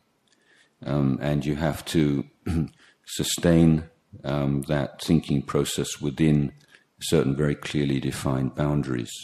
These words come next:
And, um, when we do that, um, sometimes we can find that the mind becomes, um, l-, is willing to let go of its attachments,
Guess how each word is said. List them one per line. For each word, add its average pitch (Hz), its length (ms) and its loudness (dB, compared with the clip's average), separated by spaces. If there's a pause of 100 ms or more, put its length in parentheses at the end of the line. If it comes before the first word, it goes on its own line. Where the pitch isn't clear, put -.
(1900)
And, 80 400 2 (380)
um, 67 640 -2 (320)
when 95 320 4
we 95 80 6
do 98 280 4
that, 76 500 -2 (420)
um, 73 280 0
sometimes 90 420 2
we 80 80 -2
can 80 160 0
find 78 280 0
that 76 120 -2
the 76 60 -2
mind 78 440 2
becomes, 73 680 -2 (720)
um, 64 580 -4 (480)
l-, 80 100 -2
is 76 220 -2
willing 82 340 6
to 73 100 -4
let 76 400 0
go 78 640 2
of 73 260 -2
its - 400 -4
attachments, - 800 -2